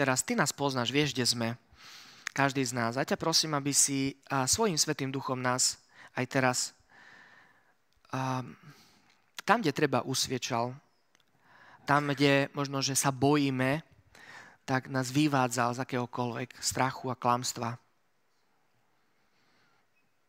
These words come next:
Nech každá okova a každá bašta toho zlého v mene Pána Ježiša Krista je aj teraz zlomená a pa-, nech padne. Nech nemá moc držať nikoho v zajati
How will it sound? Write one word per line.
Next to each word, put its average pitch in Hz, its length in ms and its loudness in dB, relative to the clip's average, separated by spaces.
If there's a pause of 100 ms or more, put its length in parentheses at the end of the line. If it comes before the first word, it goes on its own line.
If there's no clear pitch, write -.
(160)
Nech 139 240 -4 (240)
každá 170 400 2
okova 131 640 0
a 123 80 -2
každá 143 400 0
bašta 131 400 0
toho 123 240 -6
zlého 123 320 -2
v 123 80 -8
mene 135 180 -4
Pána 120 220 -4
Ježiša 120 180 -6
Krista 123 300 -6
je 127 160 0
aj 117 80 -4
teraz 120 320 -2
zlomená 135 520 0
a - 40 -12
pa-, 123 240 -2
nech 127 160 -10
padne. 127 480 -2 (2500)
Nech 139 160 -2
nemá 139 320 2
moc 131 240 0 (100)
držať 123 540 -4 (800)
nikoho 131 480 -6
v 113 100 -8
zajati 123 480 -2